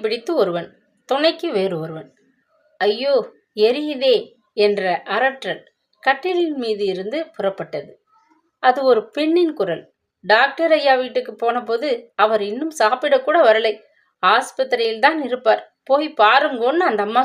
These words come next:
சொன்னாங்க. இங்கே இப்படி ஒரே இருட்டா இருக்கே, யாரையும் காணுமே." கட்டிலை தூக்கியவர்களில் ஒருவன் புலம்பினான். "அப்படின்னா பக்கத்து டவுனுக்கு தான் போகணும்.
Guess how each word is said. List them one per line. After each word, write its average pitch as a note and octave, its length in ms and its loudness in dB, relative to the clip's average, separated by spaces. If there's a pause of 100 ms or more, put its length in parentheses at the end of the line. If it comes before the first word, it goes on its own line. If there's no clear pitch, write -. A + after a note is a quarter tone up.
சொன்னாங்க. F#3 380 -4 (760)
இங்கே D4 340 -4
இப்படி C4+ 300 -4
ஒரே B3+ 280 0 (140)
இருட்டா D4+ 420 0
இருக்கே, B3 400 0 (520)
யாரையும் E4+ 600 2
காணுமே." C4 460 2 (680)
கட்டிலை E4+ 480 0
தூக்கியவர்களில் A#3+ 840 0
ஒருவன் A#3 380 2 (160)
புலம்பினான். G#3+ 580 2 (600)
"அப்படின்னா B3+ 580 0 (400)
பக்கத்து D4 460 -2
டவுனுக்கு C4 500 2
தான் E4 200 4
போகணும். C4 400 4